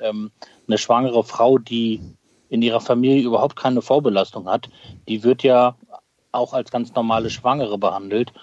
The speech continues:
und bekommt jetzt nicht irgendwelche, ähm, super drei D Ultraschalluntersuchungen, wo dann,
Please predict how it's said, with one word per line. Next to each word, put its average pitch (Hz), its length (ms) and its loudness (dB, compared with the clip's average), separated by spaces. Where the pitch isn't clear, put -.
und 110 160 -2
bekommt 117 320 0
jetzt 123 180 0
nicht 123 180 2
irgendwelche, 117 880 4
ähm, 107 360 0
super 127 440 0
drei 117 300 2
D 123 260 0
Ultraschalluntersuchungen, 110 1400 -2
wo 113 200 2
dann, 110 280 2